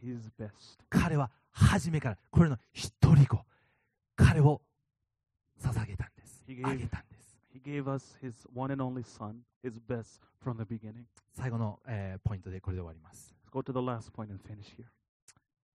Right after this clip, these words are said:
Speaker 2: 感謝の心を養う。
Speaker 1: We have to develop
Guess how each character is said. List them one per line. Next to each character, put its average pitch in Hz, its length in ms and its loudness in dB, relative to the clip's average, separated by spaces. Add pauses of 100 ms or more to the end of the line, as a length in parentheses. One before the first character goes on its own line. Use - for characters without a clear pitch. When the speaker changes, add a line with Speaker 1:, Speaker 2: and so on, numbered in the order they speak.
(320)
Speaker 2:
感 202 320 -2
謝 175 160 -6
の 151 240 -6 (220)
心 - 380 -2
を 110 260 -4 (320)
養 92 80 -14
う。 82 40 -12 (1120)
Speaker 1:
We 123 100 -20
have 117 240 -16
to 131 120 -6
develop 117 640 -6